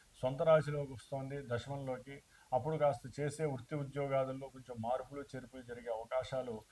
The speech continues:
ఉంటాయి అక్టోబర్ ఇరవై ఏడు తర్వాత. కాబట్టి ఈ విధంగా గ్రహస్థితి రీత్యా చూస్తే కనుక వీరు లక్ష్మీ ఆరాధన ఎక్కువగా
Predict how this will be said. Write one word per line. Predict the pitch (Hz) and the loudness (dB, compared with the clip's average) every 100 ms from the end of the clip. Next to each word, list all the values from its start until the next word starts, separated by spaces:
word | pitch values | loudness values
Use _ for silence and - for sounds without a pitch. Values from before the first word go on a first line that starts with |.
| - - | -20 -10
ఉంటాయి | 117 123 123 113 | -2 2 2 2
అక్టోబర్ | 113 - 131 131 | -2 0 -2 -2
ఇరవై | 127 113 123 | -2 -2 -2
ఏడు | 117 120 | 0 -2
తర్వాత. | 110 104 101 98 98 _ - - - | -4 -6 -6 -8 -12 _ -20 -8 -2
కాబట్టి | 143 151 156 139 151 | 0 0 0 -2 -6
ఈ | 135 139 | -4 -2
విధంగా | 127 131 156 156 160 151 117 | 0 0 0 6 6 6 2
గ్రహస్థితి | 117 151 - 156 | -2 -2 -6 -10
రీత్యా | 147 139 147 - | -10 -6 -6 -6
చూస్తే | 131 - 139 | -10 -8 -6
కనుక | 127 120 120 | -4 -4 0
వీరు | 139 131 127 | 0 0 -4
లక్ష్మీ | 117 107 - 143 143 | -4 -6 -6 -4 0
ఆరాధన | 139 135 131 120 | 2 4 2 -2
ఎక్కువగా | 117 127 127 | -12 -10 -4